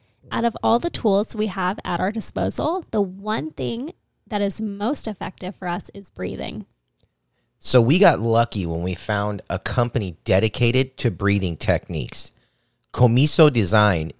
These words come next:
Speaker 2: is not only our feature sponsor, but they designed a tool called The Shift. And The Shift is a tool that helps with your exhalation time. Inspired by Japanese flutes,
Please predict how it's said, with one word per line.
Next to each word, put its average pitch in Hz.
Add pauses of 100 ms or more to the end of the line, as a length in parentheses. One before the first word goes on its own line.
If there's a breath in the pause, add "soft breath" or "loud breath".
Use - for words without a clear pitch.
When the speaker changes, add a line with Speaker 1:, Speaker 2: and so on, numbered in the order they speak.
Speaker 2:
is 90
not 98
only 120
our 90
feature 98
sponsor, 120 (380)
but -
they 127
designed 117
a 123
tool 117
called 95
The 95
Shift. - (580)
And 117
The 113
Shift -
is 113
a 113
tool 147
that 110
helps 123
with 110
your 107
exhalation 113
time. 73 (420)
Inspired 120
by 120
Japanese 107
flutes, 85